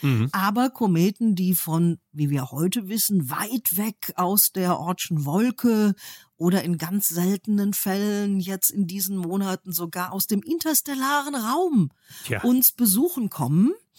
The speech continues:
Speaker 2: und, ähm, äh, die zum ersten Mal,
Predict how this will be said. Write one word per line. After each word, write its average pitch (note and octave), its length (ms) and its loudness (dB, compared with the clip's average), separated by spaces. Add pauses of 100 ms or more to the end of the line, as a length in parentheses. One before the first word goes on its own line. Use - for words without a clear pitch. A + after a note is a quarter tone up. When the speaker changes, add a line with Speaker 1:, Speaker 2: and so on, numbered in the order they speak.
(420)
Speaker 2:
und, A#3 440 2 (160)
ähm, G3 500 0 (120)
äh, F#3 140 2
die F#3 120 -2
zum A3 160 0
ersten F3+ 280 0
Mal, G3 260 0